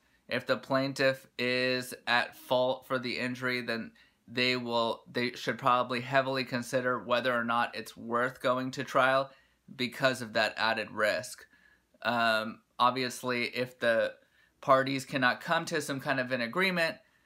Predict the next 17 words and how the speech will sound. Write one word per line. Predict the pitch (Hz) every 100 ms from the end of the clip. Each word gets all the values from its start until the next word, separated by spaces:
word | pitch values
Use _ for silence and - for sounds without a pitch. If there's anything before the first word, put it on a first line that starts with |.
| _ -
then | 127 127 127 123 - -
the | 117
plaintiff | 110 131 127 123 - _ _ _ _ -
most | 131 131 127 131
likely | 123 127 127 123 110
is | 101 117
going | 123 120 123
to | 139
be | 127 120
better | 117 123 123
off | 120 117
going | 120 113 110
to | 110
trial | - - 147 147 135 127 - _ _ _ _ -
if | 127 123 - -
the | 127 117 -
costs | - 127 127 123 - -